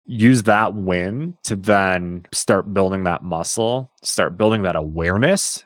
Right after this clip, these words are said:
and start building that credibility and buy-in for the power and impact that can be achieved when you invest in developer experience. I think that's where I would sort of begin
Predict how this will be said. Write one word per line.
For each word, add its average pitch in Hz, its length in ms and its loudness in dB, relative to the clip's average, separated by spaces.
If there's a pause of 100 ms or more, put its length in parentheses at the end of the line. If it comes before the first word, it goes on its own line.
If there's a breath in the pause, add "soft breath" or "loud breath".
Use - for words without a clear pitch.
and 104 100 -6
start 92 380 -2
building 104 260 0
that 92 160 -4
credibility 87 1080 -2
and 85 280 -6
buy-in 95 840 0
for 90 800 2
the 95 60 -2
power 95 540 0
and 92 160 -6
impact 82 840 -6
that 90 220 0
can 92 120 -8
be 90 80 -2
achieved 156 460 4
when 98 120 2
you 90 120 -2
invest 82 360 -4
in 85 60 -8
developer 80 400 -4
experience. 78 540 -8
I 101 100 2
think 92 160 0
that's 117 240 0
where 92 120 2
I 82 100 2
would 78 180 -4 (200)
sort 82 180 -8
of 76 100 -12
begin 78 540 -8